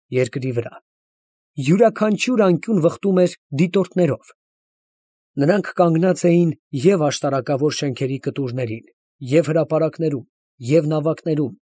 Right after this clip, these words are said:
և խաչմերուկներում, և գետեզրիա սալահատակներին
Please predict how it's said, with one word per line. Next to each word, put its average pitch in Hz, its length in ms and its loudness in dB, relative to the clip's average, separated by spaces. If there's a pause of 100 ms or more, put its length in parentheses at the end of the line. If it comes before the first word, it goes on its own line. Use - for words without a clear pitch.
(180)
և 135 280 -2
խաչմերուկներում, 175 800 0 (520)
և 143 300 0
գետեզրիա 175 600 2
սալահատակներին 170 960 0